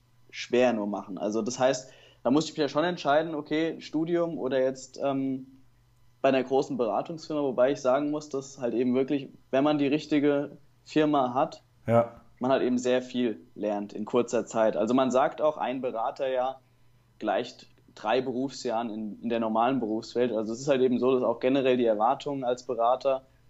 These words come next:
Speaker 1: du hast mehr Druck, der Kunde im Prinzip erwartet sich was von dir.
Speaker 2: Ja.
Speaker 1: Der weiß auch nicht, der Kunde weiß nicht, dass ich, äh, letzten Sommer noch Azubi war.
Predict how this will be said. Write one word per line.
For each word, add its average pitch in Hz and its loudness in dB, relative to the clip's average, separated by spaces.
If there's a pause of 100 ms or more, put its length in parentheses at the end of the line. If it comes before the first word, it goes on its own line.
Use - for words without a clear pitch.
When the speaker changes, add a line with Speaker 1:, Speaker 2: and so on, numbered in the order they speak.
(360)
Speaker 1:
du 120 -4
hast - -2
mehr 135 0
Druck, 147 -6 (580)
der 120 -2
Kunde 180 -2 (580)
im 143 -4
Prinzip 151 -4
erwartet 123 2
sich 107 -8
was 104 -2
von 113 -8
dir. 139 -4 (120)
Speaker 2:
Ja. 120 8
Speaker 1:
Der 120 4
weiß 139 0
auch 147 0
nicht, - -12
der 131 -8
Kunde 160 -4
weiß 127 -2
nicht, 180 -10
dass 139 -4
ich, - -8
äh, 131 -4 (600)
letzten 143 0
Sommer 151 0
noch 143 -4
Azubi 147 -2
war. 95 -4